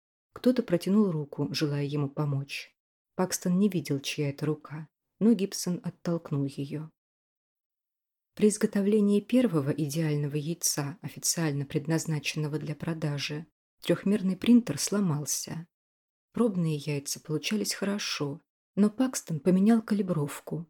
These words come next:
и принтер вдруг остановился, обработав треть пластиковой заготовки,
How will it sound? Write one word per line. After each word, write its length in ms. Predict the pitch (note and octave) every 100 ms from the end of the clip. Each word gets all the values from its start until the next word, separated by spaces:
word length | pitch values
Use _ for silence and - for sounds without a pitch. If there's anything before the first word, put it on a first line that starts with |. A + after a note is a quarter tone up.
| _ _
и 80 | -
принтер 420 | - A3+ B3 A#3+
вдруг 320 | F#3+ G3 G3+ F#3+
остановился, 1000 | - G3 G3 C#3+ C#3 C#3+ - E3+ F3 - _ -
обработав 580 | E3+ E3+ E3+ A3 A#3 G3
треть 380 | - F3 C#3 -
пластиковой 540 | D#3 D3 - - D3+
заготовки, 880 | D3+ D#3 E3 D#3+ D3+ C#3+ - - F3